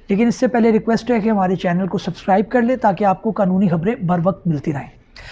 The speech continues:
तो आइए अपने टॉपिक का आगाज़ करते हैं। सबसे पहली बात यह है कि जो बच्चे का खर्चा है वो हा-, खावंद की या, आ, फादर की एब्सोल्यूट रिस्पॉन्सिबिलिटी है, उससे किसी सूरत भी इनकारी नहीं हो सकता।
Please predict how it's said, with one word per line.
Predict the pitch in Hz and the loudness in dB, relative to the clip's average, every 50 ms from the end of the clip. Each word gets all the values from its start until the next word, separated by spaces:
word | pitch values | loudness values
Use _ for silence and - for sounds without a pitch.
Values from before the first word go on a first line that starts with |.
| - - - - - - - - | -18 -18 -18 -18 -20 -18 -2 2
तो | 220 | 2
आइए | 208 240 269 | 2 4 4
अपने | 294 277 277 285 | 2 0 -2 -2
टॉपिक | 254 262 247 240 - 269 - - | 2 2 2 4 4 0 2 2
का | 262 | 2
आगाज़ | 247 208 226 226 220 - | 2 4 2 0 0 0
करते | - 240 214 - 254 | -2 -2 0 0 0
हैं। | 233 247 285 - - - - - - _ _ | 0 0 -2 -6 -14 -20 -20 -20 -20 _ _
सबसे | - 269 262 - 294 269 | -2 -2 0 2 0 2
पहली | 294 294 285 294 | 4 4 4 4
बात | 214 233 226 226 - - | 4 4 4 4 2 2
यह | 233 226 233 | 2 2 2
है | 240 | 2
कि | 233 - - 254 254 262 - - - | 0 0 0 0 0 0 -2 -4 -6
जो | 190 170 233 214 | -2 0 2 2
बच्चे | 185 214 - - 269 269 | 2 0 0 -2 -4 -2
का | 226 269 247 | 0 2 2
खर्चा | 190 196 170 - - 254 240 | 2 0 0 0 2 2 4
है | 220 214 226 233 | 4 4 2 2
वो | 208 233 233 240 - - - | 2 2 2 2 0 -2 -6
हा-, | - - - - - - 185 185 170 | -8 -8 -8 -8 -10 -4 -2 -2 -2
खावंद | - 196 208 208 226 240 214 - | 2 2 2 2 2 0 -2 -2
की | - 240 233 233 233 220 214 | 0 2 2 4 4 2 4
या, | 220 214 214 214 214 - - - - - - - - | 4 4 2 2 0 -8 -16 -20 -20 -20 -18 -4 0
आ, | 196 202 | 0 0
फादर | 185 - - 214 214 190 254 247 | 2 2 2 2 4 4 2 0
की | - - 247 262 | 0 0 2 2
एब्सोल्यूट | 254 254 - - 240 202 196 254 277 294 285 294 220 | 2 2 0 -2 0 2 4 6 6 6 4 4 0
रिस्पॉन्सिबिलिटी | 220 - - - 202 180 170 - - 165 165 156 151 139 - 151 | 0 0 0 -2 -2 -2 -2 0 0 0 2 2 0 -2 -2 -4
है, | - - - - _ _ _ _ - - - _ - | -4 -6 -12 -20 _ _ _ _ -20 -20 -10 _ -2
उससे | 226 - - 294 285 | -2 0 2 0 -2
किसी | - - 226 220 - 311 302 | 0 0 -2 0 2 2 0
सूरत | - - 247 233 247 214 | 2 2 2 2 2 0
भी | 185 196 247 247 262 277 - - | 2 2 2 2 0 -2 -4 -2
इनकारी | 233 214 - - 208 196 202 190 233 202 | -2 -2 0 0 0 2 2 4 2 4
नहीं | 190 190 185 220 226 | 4 4 4 6 6
हो | 180 170 156 | 4 2 2
सकता। | - - 143 - - - - | -2 -6 -10 -12 -14 -16 -16